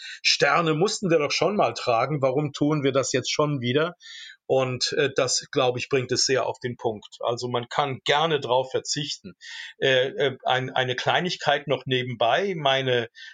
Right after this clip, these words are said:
zehnjährige Tochter hat mich neulich gefragt, äh, bei der ganzen Diskussion um die Kanzlerkandidatur, "Kann denn auch ein Mann Kanzlerin werden?"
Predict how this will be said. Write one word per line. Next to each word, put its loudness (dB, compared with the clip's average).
zehnjährige 0
Tochter 0
hat 0
mich -6
neulich 0
gefragt, -2
äh, -2
bei 0
der 0
ganzen -4
Diskussion -2
um -10
die -8
Kanzlerkandidatur, -2
"Kann -2
denn 0
auch 0
ein 0
Mann 0
Kanzlerin -2
werden?" 0